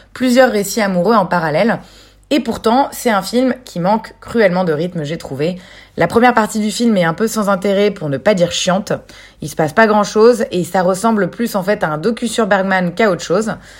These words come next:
Ça devient plus intéressant dans la deuxième partie, quand il y a en fait un film à l'intérieur du film qui commence. Mais d'une manière générale, pour un film qui a pour thème central l'amour, j'ai trouvé, euh, ça un petit peu froid et radin en émotion.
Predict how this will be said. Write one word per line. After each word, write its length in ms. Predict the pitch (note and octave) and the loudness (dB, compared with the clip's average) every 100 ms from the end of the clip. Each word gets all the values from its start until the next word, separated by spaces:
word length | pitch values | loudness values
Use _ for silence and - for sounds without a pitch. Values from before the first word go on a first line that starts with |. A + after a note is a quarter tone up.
| - | -4
Ça 120 | - | 0
devient 380 | G3 A3 A3 A#3+ | 2 4 4 2
plus 180 | A#3 B3+ | 0 0
intéressant 480 | B3+ A#3+ A3 G3+ B3 | 2 2 0 0 0
dans 100 | G#3+ | 2
la 120 | F#3 | 2
deuxième 320 | F3 F#3+ G#3 | 0 -2 -2
partie, 500 | F3+ F#3 - A3 C4+ C#4+ - - - | -2 -4 -4 -2 -2 -4 -16 -20 -6
quand 320 | A3 A3+ C4+ | 0 2 2
il 120 | G3+ | 2
y 60 | F#3+ | 4
a 140 | G#3+ | 4
en 100 | F3+ | 2
fait 280 | E3+ G#3 F3+ | 0 -2 -2
un 100 | D3 | -10
film 360 | - A3 A3+ F3 | -6 -2 0 0
à 20 | |
l'intérieur 380 | E3 F3 F#3+ G3 | 0 2 4 2
du 100 | F3 | -2
film 400 | - G#3 G3 D#3 | -4 -2 0 -2
qui 160 | - | -4
commence. 480 | - F#3+ D3 - - - - - - _ | -2 0 -2 -8 -16 -20 -20 -20 -20 _
Mais 100 | F#3 | -2
d'une 160 | F#3 G#3 | 0 0
manière 300 | G#3+ G#3+ A3 | 0 0 0
générale, 580 | F#3+ G3 F#3+ A#3+ B3+ - - | 0 2 4 4 2 -2 -12
pour 260 | - A#3+ A3+ | -2 0 2
un 100 | G3+ | 0
film 300 | - A#3 A3 | -2 -2 0
qui 80 | |
a 40 | F#3 | -2
pour 180 | E3+ - | -2 -4
thème 180 | G#3+ | -4
central 540 | G3 G3 F#3 - F3+ - | -4 -8 -6 -4 -2 -4
l'amour, 480 | - D#3+ G3 F3 G#3 | -4 -2 0 0 -2
j'ai 140 | F3 | -4
trouvé, 340 | D3 - G3 G3 | -8 -2 0 2
euh, 160 | D3 C3 - - - - | 0 -4 -12 -20 -20 -20
ça 200 | - G3 | -4 0
un 100 | F#3+ | 0
petit 140 | G3 A3+ | 0 0
peu 140 | A3+ | 0
froid 420 | - - A3 A#3 - | 0 2 2 2 -2
et 60 | |
radin 320 | D#3+ F#3 G3 G#3+ | 2 4 4 4
en 180 | G3 | 4
émotion. 480 | F3+ F3+ F3+ F3 F3+ | 2 0 0 -2 -4